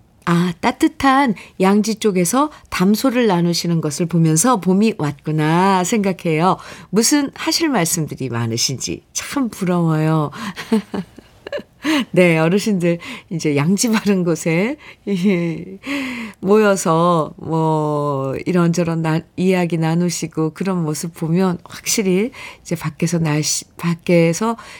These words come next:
이 가만히 있어도, 음, 추위를 못 느끼는 그런 온도구나를 알게 되지요. 조금만 추워도 이렇게 가만히 아무리 햇살이 있는데 앉아 있어도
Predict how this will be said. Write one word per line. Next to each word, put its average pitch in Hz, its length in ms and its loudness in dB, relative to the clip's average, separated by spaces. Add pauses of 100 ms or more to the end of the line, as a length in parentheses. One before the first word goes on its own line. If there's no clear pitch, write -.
(120)
이 190 60 -6
가만히 262 520 2
있어도, 190 500 0 (340)
음, 165 800 0
추위를 262 640 0
못 170 160 2
느끼는 180 460 0
그런 160 420 -4
온도구나를 160 880 -2
알게 156 320 2
되지요. 147 640 0 (480)
조금만 349 400 2
추워도 196 680 0 (260)
이렇게 180 160 -8
가만히 208 480 0
아무리 190 560 0
햇살이 254 380 -4
있는데 180 320 0
앉아 147 240 -2
있어도 165 240 -4